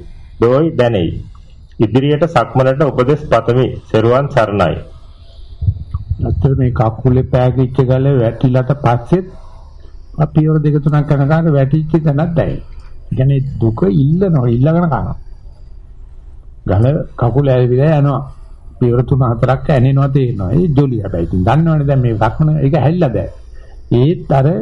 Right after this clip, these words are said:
Speaker 2: එතනමයි අර දුකම ඉල්ලනවා. එතකොට තව පියවර දෙක තුනක් යනකම් දුක ඊළඟ ඊට පස්සේ කකුල කියන දුක දෙන්න විදියක් නැහැ. හරි සෝරි ඒ වෙලාවට.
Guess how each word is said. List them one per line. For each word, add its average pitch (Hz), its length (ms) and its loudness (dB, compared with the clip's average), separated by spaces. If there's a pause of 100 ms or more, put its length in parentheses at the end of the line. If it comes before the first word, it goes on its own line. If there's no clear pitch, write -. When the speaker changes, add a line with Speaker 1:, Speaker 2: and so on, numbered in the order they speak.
(140)
Speaker 2:
එතනමයි 180 640 2
අර 180 160 4
දුකම 139 440 2
ඉල්ලනවා. 143 480 2
එතකොට 160 360 2
තව 160 240 2
පියවර 156 280 2
දෙක 139 240 2
තුනක් 180 320 0
යනකම් 147 400 2 (920)
දුක 131 240 0
ඊළඟ 131 320 2
ඊට 127 120 0
පස්සේ 127 240 2
කකුල 120 260 0
කියන 120 240 0
දුක 113 220 0
දෙන්න 120 300 2
විදියක් 147 420 0
නැහැ. 113 280 -2
හරි 160 200 2
සෝරි 131 300 2
ඒ 107 140 0
වෙලාවට. - 380 -8